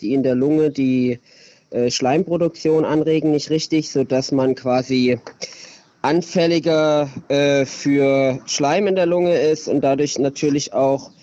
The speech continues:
ein gewisses Brutrisiko von Bakterien hat, weil die sich da sehr wohlfühlen in diesem Brodem.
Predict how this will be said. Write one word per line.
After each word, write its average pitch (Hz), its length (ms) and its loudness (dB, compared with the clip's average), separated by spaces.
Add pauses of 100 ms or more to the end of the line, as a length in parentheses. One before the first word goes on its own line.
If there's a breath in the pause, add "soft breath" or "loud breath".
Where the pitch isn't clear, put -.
(420 loud breath)
ein 143 160 2
gewisses 143 560 -2
Brutrisiko 156 840 0
von 139 180 0
Bakterien 156 640 2
hat, 156 180 0
weil 139 160 0
die 135 120 -8
sich 139 160 -4
da 135 140 0
sehr 127 220 -2
wohlfühlen 165 800 0
in 131 180 -2
diesem 147 300 -2
Brodem. 151 500 0